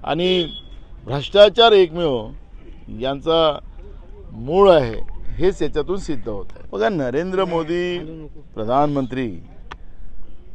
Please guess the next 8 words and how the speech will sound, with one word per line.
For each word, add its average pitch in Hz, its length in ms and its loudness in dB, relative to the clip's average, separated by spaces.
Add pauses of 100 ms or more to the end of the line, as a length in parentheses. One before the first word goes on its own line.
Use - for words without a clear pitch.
हे 165 120 -4
भ्रष्टाचारांचे 165 1120 0
सरदार 151 480 2
आहेत. - 160 -16 (1120)
देशभरातल्या 165 1160 2 (160)
अनेक 151 280 -6
भ्रष्टाचारी 156 760 -2
लोकांना 143 580 -2